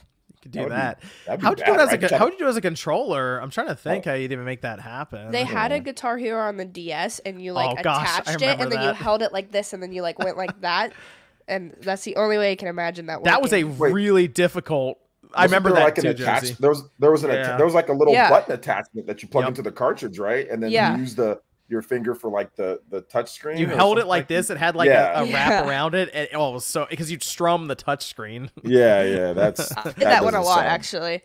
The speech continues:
Speaker 1: Did you really?
Speaker 3: <laughs>
Speaker 1: Oh, gosh. I, we'd get that traded in, and I'm like, "This looks devastating."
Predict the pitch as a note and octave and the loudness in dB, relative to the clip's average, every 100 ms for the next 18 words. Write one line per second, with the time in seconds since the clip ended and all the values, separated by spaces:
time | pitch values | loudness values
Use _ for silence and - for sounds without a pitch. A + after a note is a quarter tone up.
0 | - G#3 B3 F3 E3+ G3+ A3 F#3 B3 - | 0 0 2 2 4 4 2 2 0 0
1 | C#3+ G#2+ A2 - D3+ D3+ B2 C#3 D#3 G3 | 0 -2 -10 -8 -2 0 0 -2 2 2
2 | G3+ G#3 G#3+ D#3+ - F3+ D3+ C#3 C#3+ A2+ | 2 -2 0 -2 0 0 2 0 -4 -8
3 | A#2 G#2+ C#3 D3 B2+ - - C3 _ - | -10 -10 -8 -8 -8 -12 -16 _ _ -6
4 | C3+ B2+ A#2 - - - A#3+ | -4 -2 -6 -10 -10 -8 -10